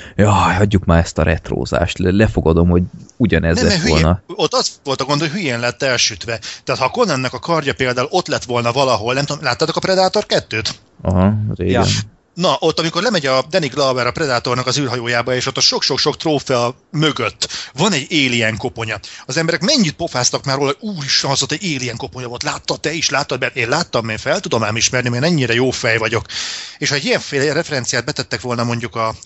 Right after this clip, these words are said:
Speaker 2: a, abba a Schwarzi filmbe, az emberek ölre mentek volna, érted, hogy a sok fegyverk mellett mondjuk odébb pakol mondjuk egy ilyen, ö, Conan kardot. Mondok egy példát. Ö, melyik volt az, az Iron Man, ahol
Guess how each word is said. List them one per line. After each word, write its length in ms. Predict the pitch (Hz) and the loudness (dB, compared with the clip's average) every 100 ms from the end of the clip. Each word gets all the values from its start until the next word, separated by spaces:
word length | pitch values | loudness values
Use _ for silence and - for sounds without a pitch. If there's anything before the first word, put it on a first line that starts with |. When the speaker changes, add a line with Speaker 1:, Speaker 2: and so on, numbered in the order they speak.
| 135 | -4
Speaker 2:
a, 400 | 117 117 113 113 110 - _ _ | -2 -2 -2 -4 -4 -10 _ _
abba 180 | 135 123 | -4 0
a 40 | |
Schwarzi 360 | 123 147 135 - | 0 0 0 -2
filmbe, 480 | - 120 120 127 143 - - - | -4 -4 -2 -2 -4 -8 -16 -16
az 100 | - | -4
emberek 280 | 147 143 151 | -2 -2 -2
ölre 280 | 220 151 120 | 0 2 2
mentek 300 | 117 107 110 | 0 -2 -6
volna, 240 | 120 117 | -2 -2
érted, 140 | 113 113 | 0 0
hogy 80 | 120 | 0
a 40 | |
sok 180 | - 131 | 0 0
fegyverk 380 | 156 120 117 135 | -2 0 -2 -2
mellett 280 | 170 190 | -2 0
mondjuk 220 | 156 151 170 | 0 -2 -2
odébb 240 | 127 117 | -4 -2
pakol 280 | 139 - 143 | -2 2 2
mondjuk 260 | 131 127 135 | 2 0 -2
egy 180 | 123 | -2
ilyen, 220 | 131 123 127 | 0 0 0
ö, 160 | 127 123 - - | 0 -2 -6 -4
Conan 320 | 139 117 113 | -2 0 -2
kardot. 600 | 117 110 107 113 - - | -2 -2 -2 -4 -6 -4
Mondok 300 | 208 233 151 | 0 0 0
egy 140 | 131 - | -2 -2
példát. 520 | 135 117 107 101 - - - | 0 0 0 -2 -6 -18 -4
Ö, 60 | 147 131 123 127 | 0 0 0 -2
melyik 200 | 190 180 | -2 0
volt 140 | 208 | -2
az, 160 | 190 190 | 0 -2
az 140 | 196 | 0
Iron 180 | 208 135 | 0 0
Man, 180 | 113 143 | 0 0
ahol 340 | 131 139 | 0 0